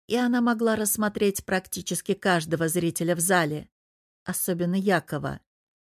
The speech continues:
Но она колебалась, словно боялась посмотреть в его сторону. В зале раздался свист, аплодисменты. Разгоряченная публика приветствовала певицу. «С днем рождения, Яков Алексеевич!»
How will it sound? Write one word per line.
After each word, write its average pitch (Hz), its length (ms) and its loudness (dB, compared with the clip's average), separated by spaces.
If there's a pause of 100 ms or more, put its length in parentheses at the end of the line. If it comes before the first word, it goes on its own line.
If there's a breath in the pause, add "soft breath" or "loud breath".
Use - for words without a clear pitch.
(120)
Но 208 200 4
она 208 200 4
колебалась, 196 1080 2
словно 180 440 0
боялась 185 560 4
посмотреть 170 640 -2
в - 40 -2
его 160 220 0
сторону. 156 720 -2 (600)
В 156 40 -4
зале 165 300 2
раздался 165 560 2
свист, 180 540 0
аплодисменты. 170 1080 0 (380)
Разгоряченная 202 720 6
публика 208 460 2
приветствовала 190 880 2
певицу. 185 760 -2 (880)
«С 214 140 -8
днем 269 240 2
рождения, 277 640 2
Яков 180 400 2
Алексеевич!» 175 880 0